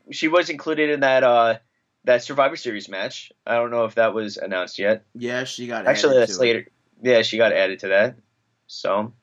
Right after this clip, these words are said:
Speaker 2: Uh, but Titus O'Neil versus Samoa Joe didn't happen because Samoa Joe attacked, uh, Titus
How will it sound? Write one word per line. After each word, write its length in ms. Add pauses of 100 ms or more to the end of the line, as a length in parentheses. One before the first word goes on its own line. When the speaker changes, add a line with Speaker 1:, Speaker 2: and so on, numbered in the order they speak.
Speaker 2:
Uh, 280
but 240
Titus 340
O'Neil 460
versus 420
Samoa 440
Joe 400
didn't 260
happen 540
because 340
Samoa 400
Joe 380
attacked, 640 (680)
uh, 440
Titus 760